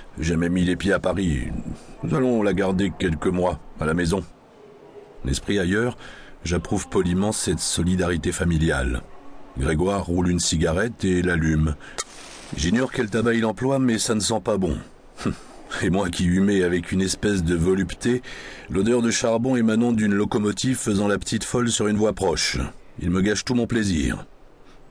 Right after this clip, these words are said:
Pour limiter les dégâts, j'introduis ma bouffarde dans le décor. « Je, je n'y suis pas retourné depuis la dernière fois », reprend Grégoire. Ce n'est pas une lapalissade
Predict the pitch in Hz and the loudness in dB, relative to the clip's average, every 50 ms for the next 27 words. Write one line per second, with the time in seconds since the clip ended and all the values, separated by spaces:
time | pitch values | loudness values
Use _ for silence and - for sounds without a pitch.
0 | - - - - 76 76 85 92 98 98 98 113 113 110 104 85 90 87 78 92 | -20 -10 -6 -2 0 2 2 2 2 2 0 0 0 2 2 2 2 2 2 2
1 | 101 107 - - - - - - - - - - - - - 95 92 - - 101 | 0 0 -2 -6 -14 -18 -18 -16 -16 -16 -18 -16 -10 -4 -4 -4 -2 0 0 0
2 | 104 110 113 110 101 92 85 92 95 - - - 95 95 90 85 87 85 82 80 | 2 2 4 2 2 2 2 2 0 0 -2 -2 0 0 0 0 0 2 2 2
3 | 78 71 76 82 78 - - 73 67 60 57 55 - - - - - - - - | 2 2 0 -2 0 0 0 0 0 0 -2 -6 -8 -12 -16 -18 -18 -20 -20 -20
4 | - - - - - - - - - - - - - - - - - - - - | -20 -18 -16 -16 -16 -16 -14 -14 -14 -12 -12 -12 -12 -12 -12 -12 -14 -10 -4 -2
5 | 80 82 90 95 95 107 123 120 117 117 123 123 - - 131 110 - 127 127 123 | 0 2 2 2 2 2 2 4 4 4 2 2 0 0 -2 0 0 2 2 2
6 | 123 120 120 117 110 - - - 120 113 117 120 117 104 - 107 113 110 107 104 | 2 2 2 2 0 -2 -2 -2 2 2 4 2 2 0 0 0 0 2 2 2
7 | 98 98 104 101 98 98 95 - - - 90 95 113 120 - - - - - - | 2 2 2 2 2 2 0 0 0 0 0 0 0 -2 -6 -12 -20 -20 -20 -20
8 | - - - - - - - - 71 - 69 - - 87 80 73 82 78 71 73 | -20 -20 -20 -20 -20 -14 -10 -6 -4 -4 -4 -2 -2 -2 0 0 0 2 2 0
9 | 71 65 - - - - - - - - - - - - - - - - - - | 0 0 -4 -6 -12 -18 -20 -20 -20 -20 -20 -20 -20 -20 -20 -20 -20 -20 -20 -20
10 | - - - - - - 92 95 - 123 120 110 110 107 101 95 90 82 92 92 | -20 -20 -20 -10 -4 -4 -2 -2 0 0 2 2 4 4 2 2 2 0 0 0
11 | 92 85 - - 104 92 82 73 71 | 0 0 0 0 0 2 2 2 0